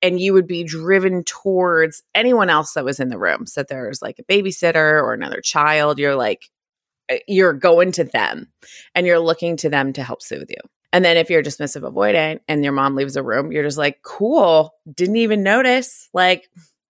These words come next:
don't need her. I'm good." Which as a child is like, "No, you don't." <laughs> Like, everyone needs someone.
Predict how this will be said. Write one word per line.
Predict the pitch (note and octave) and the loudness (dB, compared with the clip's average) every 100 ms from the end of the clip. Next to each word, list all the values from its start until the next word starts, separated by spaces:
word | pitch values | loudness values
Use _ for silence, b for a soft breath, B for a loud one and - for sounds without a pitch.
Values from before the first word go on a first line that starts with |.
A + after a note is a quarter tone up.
| - | -4
don't | F#3 G#3+ | -4 -2
need | A3+ A3+ | -2 -2
her. | B3 C4+ B3+ A#3+ | 2 4 4 4
I'm | - E3+ B3 | 2 0 0
good." | G#3+ F#3+ F#3 G3 G#3+ - | 0 2 4 2 0 -2
Which | C4+ | 0
as | D4 | 0
a | C#4+ | 0
child | B3 C4 G#3 A3+ | 0 2 2 0
is | G#3+ | 2
like, | G3 F3+ _ | 0 0 _
"No, | B3 E3 | -4 -2
you | - | -4
don't." | - - | -6 -8
<laughs> | - | -4
Like, | B3+ - _ - | -4 -4 _ -4
everyone | G3 A#3 B3+ | 0 2 0
needs | G3 C#3+ | -2 -4
someone. | - C3 C3+ D#3 | -4 -2 -2 -4